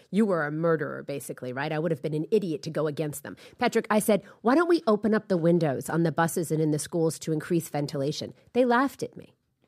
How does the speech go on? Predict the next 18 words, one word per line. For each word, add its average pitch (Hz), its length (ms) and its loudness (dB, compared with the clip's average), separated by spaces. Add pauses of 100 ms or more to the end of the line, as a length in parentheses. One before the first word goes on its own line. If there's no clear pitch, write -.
(160)
when 160 160 0
I 151 100 -2
said 131 280 -10
that. - 180 -18 (320)
Like, 170 160 0
it 196 80 2
was 202 140 0
a 208 40 2
joke. - 560 -2 (440)
I 175 40 0
mean, 165 180 4
turns 156 340 -2
out 165 260 2 (280)
I 156 100 -2
wasn't 151 260 0
wrong, 160 400 2
right? 190 260 4 (220)
But 220 180 0